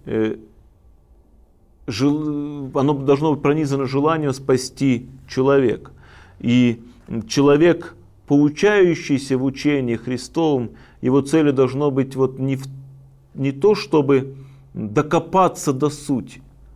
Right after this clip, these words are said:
а в том, чтобы так овладеть доступным ему,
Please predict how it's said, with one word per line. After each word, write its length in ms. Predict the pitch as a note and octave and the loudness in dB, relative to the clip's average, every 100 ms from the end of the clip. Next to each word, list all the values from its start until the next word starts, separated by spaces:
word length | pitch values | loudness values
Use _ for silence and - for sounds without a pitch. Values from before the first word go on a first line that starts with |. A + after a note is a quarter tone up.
| - - - | -20 -16 -6
а 100 | B2 | -6
в 100 | - | -2
том, 220 | E3 D3+ | 0 0
чтобы 500 | - D3+ C#3 D3 C#3+ - - | 0 0 2 2 0 -6 -2
так 420 | G3+ F3+ - - | 0 0 -4 -8
овладеть 880 | D3+ C3 B2+ C#3+ C#3 C3 D#3 - - - - _ _ - | -2 0 2 2 0 0 0 0 -8 -20 -20 _ _ -6
доступным 920 | A#2+ C3 - - F#3+ E3 - A2 G#2 | -2 -2 -4 -2 0 0 -2 -6 -6
ему, 480 | G#2 A#2+ B2+ B2 | -4 -4 -2 -4